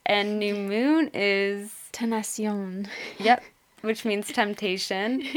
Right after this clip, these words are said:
Speaker 2: <laughs>
Speaker 1: And Eclipse is
Speaker 2: Hesitation.
Speaker 1: Yeah. <laughs> Which obviously means hesitation. And Breaking Dawn is
Speaker 2: Revelation.
Speaker 1: Yep,
Speaker 2: <laughs>
Speaker 1: which obviously means revelation. So you literally have fascination,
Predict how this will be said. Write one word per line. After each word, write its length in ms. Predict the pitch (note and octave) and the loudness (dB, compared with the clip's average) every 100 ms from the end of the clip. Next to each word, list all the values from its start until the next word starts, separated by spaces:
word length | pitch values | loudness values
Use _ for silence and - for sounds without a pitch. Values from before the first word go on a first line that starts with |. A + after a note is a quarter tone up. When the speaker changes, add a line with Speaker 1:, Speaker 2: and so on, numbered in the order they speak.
| D#4 | -4
Speaker 2:
<laughs> 180 | B3 - | 0 2
Speaker 1:
And 160 | F#3+ | 4
Eclipse 600 | F3+ - C#4+ - - - - | 2 4 4 4 -4 -14 0
is 540 | G3+ G#3 G3+ G3+ G#3 G#3+ | 4 6 4 2 -2 -6
Speaker 2:
Hesitation. 1120 | B3 A3+ G#3+ A#3 A3 - A#3+ A3+ F#3+ G3+ C#4 D#4+ - | -2 -2 -2 -4 -4 0 0 0 -2 -2 0 0 4
Speaker 1:
Yeah. 600 | C#4 E4 G#3 - F4 - C4+ - - | 12 12 12 12 12 12 2 -10 6
<laughs> 440 | G4 G#4 F4+ F4+ F4 - - B4 B4 A#4 A4 G#4 - | 8 10 10 8 4 0 0 0 0 -2 -2 -6 -4
Which 300 | F4+ C4+ G#3 | 4 4 6
obviously 460 | F#3+ F#3 G3 F#3+ G3+ | 8 8 6 2 2
means 260 | F#3+ F#3+ | 2 0
hesitation. 840 | A3+ A3 G3+ G3 A3+ A3 C4 C#4 D4 | 2 0 0 0 2 2 2 2 2
And 200 | - G#3+ | 0 0
Breaking 440 | G#3 G3 G3 G#3 G#3 | 0 -2 -2 -4 0
Dawn 500 | F3+ F3 F3 G#3+ B3+ - | 4 4 4 2 0 0
is 560 | F#3 F3+ F3 F3+ G3+ - - | 4 4 4 -2 -8 -14 -12
Speaker 2:
Revelation. 1200 | G#3 G3+ G#3 G3+ F#3+ - - G3+ G3 F#3+ F#3 F#3 - - - | -10 -8 -6 -8 -10 -12 -8 -6 -6 -8 -10 -12 -16 -20 -12
Speaker 1:
Yep, 320 | - A#3 E4 C4 | 2 6 6 4
Speaker 2:
<laughs> 60 | |
Speaker 1:
which 220 | C#4+ D4 A#3+ | 0 -2 0
obviously 360 | F3+ G3+ A#3+ C#4+ | 0 2 2 2
means 240 | C#4+ C4+ | 2 4
revelation. 540 | A#3+ A#3+ C4+ C#4 A3+ | 2 4 2 2 0
So 100 | A3 | 0
you 140 | C4 B3 | 0 2
literally 400 | B3 B3+ C4+ C#4 | 4 4 2 0
have 380 | A#3 G#3 G3+ G3+ | 4 4 4 4
fascination, 1040 | A3 G3+ G#3+ G#3+ F#3 G3+ - C4+ D4 D4 | 4 4 2 -4 -2 -6 -2 0 0 -2